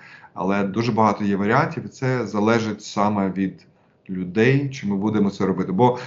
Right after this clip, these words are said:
ну, не можна сказати, от що інституції, наприклад, там, космічна агенція щось не може чи не хоче. Ну, добре, ну, але ж це вже можна робити приватно.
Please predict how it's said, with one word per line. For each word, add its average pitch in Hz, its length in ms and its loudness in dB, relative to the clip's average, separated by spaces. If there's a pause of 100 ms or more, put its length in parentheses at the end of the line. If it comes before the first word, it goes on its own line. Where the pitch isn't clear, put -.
(200)
ну, 135 200 4
не 107 160 0
можна 135 280 4
сказати, 107 320 -2
от 95 120 0
що 110 200 0
інституції, 107 840 0
наприклад, 95 360 -4
там, 87 120 -6
космічна - 440 -2
агенція 113 380 2
щось - 280 -6
не 101 80 0
може 107 260 4
чи - 160 -4
не 95 80 2
хоче. 107 320 0 (300)
Ну, 170 300 0
добре, 120 340 4
ну, 120 100 4
але 123 320 6
ж - 300 -8
це 117 140 -2
вже 110 140 2
можна 110 260 4
робити 107 320 0
приватно. 113 600 2